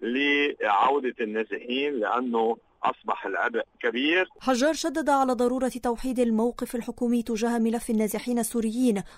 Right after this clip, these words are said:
Speaker 2: وضرورة التعاطي مع المجتمع الدولي ومفوضية اللاجئين بلغة الأرقام ووضع ضوابط لعمل المنظمات الدولية.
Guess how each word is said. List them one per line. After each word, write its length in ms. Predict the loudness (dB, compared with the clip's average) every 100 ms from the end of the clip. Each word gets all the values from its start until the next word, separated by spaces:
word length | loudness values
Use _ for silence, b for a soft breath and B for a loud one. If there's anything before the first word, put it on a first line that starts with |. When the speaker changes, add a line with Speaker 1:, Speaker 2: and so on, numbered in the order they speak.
| 0
Speaker 2:
وضرورة 480 | 2 2 2 0 -4
التعاطي 460 | -4 0 0 0 -2
مع 140 | 0
المجتمع 480 | 0 -2 -2 -2 -2
الدولي 400 | 0 2 2 -2
ومفوضية 760 | -2 -2 -2 -2 -2 0 -2 -2
اللاجئين 520 | -6 -4 0 2 2 B B -10
بلغة 340 | -6 -4 -4 -2
الأرقام 640 | -2 -2 2 4 4 2 b b -2
ووضع 640 | 0 2 2 2 0 0
ضوابط 560 | 0 0 2 2 0 0
لعمل 400 | 2 2 2 2
المنظمات 800 | 2 2 2 2 0 0 -2 -6
الدولية. 640 | 0 0 0 -4 -8